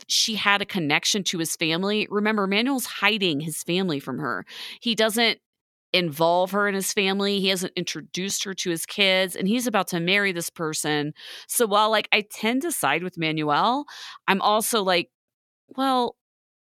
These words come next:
I think if she felt more connected to his kids and his family,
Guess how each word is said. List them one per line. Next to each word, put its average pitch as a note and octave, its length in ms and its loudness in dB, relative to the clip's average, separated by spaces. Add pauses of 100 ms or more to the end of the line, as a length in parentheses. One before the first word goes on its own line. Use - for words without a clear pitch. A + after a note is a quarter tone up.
(100)
I A#3 120 6
think C#4+ 280 -4
if C#4+ 100 0
she - 240 2
felt A3 260 2
more F#3+ 160 0
connected F#3+ 480 -2
to - 120 -6
his D3+ 160 -4
kids G#3+ 260 0
and F3+ 100 0
his D#3 140 -4
family, E3 680 0